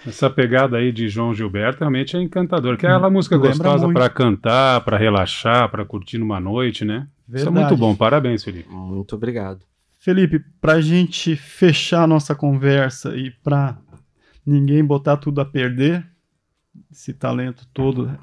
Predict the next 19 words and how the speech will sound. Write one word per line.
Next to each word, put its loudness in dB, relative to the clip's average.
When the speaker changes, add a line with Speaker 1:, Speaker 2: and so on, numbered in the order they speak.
Speaker 2:
e 0
esse -2
teu 0
repertório 0
magnífico 2
que -12
você -6
tá -2
apresentando, -2
que -2
horas 2
começa 2
o -4
show 0
hoje 2
lá 4
no 4
Q 0
G, 0